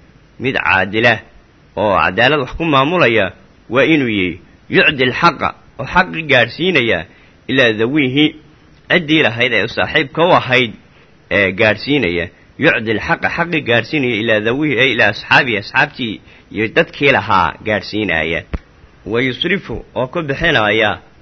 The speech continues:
أموال بيت المال، xoolaha baytulmaalka yaalana ku bixinaya, في مصارفها، meelihii lagu bixinayay, ee المخصصة لها،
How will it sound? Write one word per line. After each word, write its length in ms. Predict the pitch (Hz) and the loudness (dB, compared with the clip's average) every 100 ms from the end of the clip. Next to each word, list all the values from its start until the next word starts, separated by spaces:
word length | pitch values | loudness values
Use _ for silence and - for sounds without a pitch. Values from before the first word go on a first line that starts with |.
| _ _ _ _ _ _ - | _ _ _ _ _ _ -6
أموال 460 | 123 131 165 151 143 | -2 2 2 2 0
بيت 260 | 156 143 123 | 0 -2 -6
المال، 380 | 127 123 82 - _ _ _ _ _ _ - - | -2 -2 -2 -8 _ _ _ _ _ _ -14 -2
xoolaha 320 | 127 165 127 | 0 2 0
baytulmaalka 720 | 123 120 127 135 151 117 110 | -2 -6 -4 0 0 0 -2
yaalana 420 | 110 110 120 143 | 0 2 2 0
ku 140 | 139 160 | -2 -6
bixinaya, 720 | 113 139 139 101 95 90 82 _ _ _ _ - | -8 -6 -2 0 0 -2 -4 _ _ _ _ -8
في 140 | 151 | -4
مصارفها، 920 | 135 113 117 117 151 - 127 120 90 - - _ _ _ _ - | -2 -2 0 0 -2 -6 -4 -2 -2 -6 -20 _ _ _ _ -8
meelihii 460 | 110 127 165 156 135 | 0 0 0 -2 -2
lagu 160 | 135 | -2
bixinayay, 760 | 127 110 139 113 98 104 113 - - - _ _ - | -6 -6 -4 0 0 0 -2 -6 -14 -20 _ _ -6
ee 80 | 92 135 | 0 0
المخصصة 720 | 135 123 120 - 156 117 - | 0 -4 -12 -10 -8 -8 -6
لها، 400 | 113 113 95 - | -4 -2 -4 -6